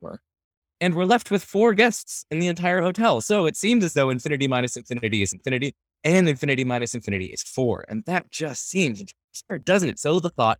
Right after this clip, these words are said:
goes. And what this shows us is that infinity is, seems to be absurd. There, the, the infinity cannot really obtain in concrete reality. Actual infinites, that is, actual collections of things,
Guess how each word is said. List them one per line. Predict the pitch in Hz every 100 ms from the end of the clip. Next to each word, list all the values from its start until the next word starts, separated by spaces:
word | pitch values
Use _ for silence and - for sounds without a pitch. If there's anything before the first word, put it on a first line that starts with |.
| _
goes. | 101 101 - - _ _ _ _
And | 165
what | 175
this | 165
shows | - 202 156
us | 143
is | 135 120
that | 123 - _ _ _ _ _
infinity | 156 139 190 185 165 156
is, | 135 - - _ -
seems | - 156 160 156
to | -
be | 117 120
absurd. | 95 - 95 87
There, | 131
the, | 117 139 151
the | 139 131 _
infinity | 180 180 180 165
cannot | 147 - 139 131 104
really | 107 131 127
obtain | 104 98 123 110 98 92
in | 120 113
concrete | 104 107 107 95 98 92
reality. | - 87 90 90 80 - _ _ _
Actual | 139 147 - 151 147
infinites, | 131 113 90 - -
that | 107 107
is, | 107 - _ _ _ _ _
actual | 131 - 139
collections | - 117 113 - 107 101
of | 98
things, | 101 85 78 -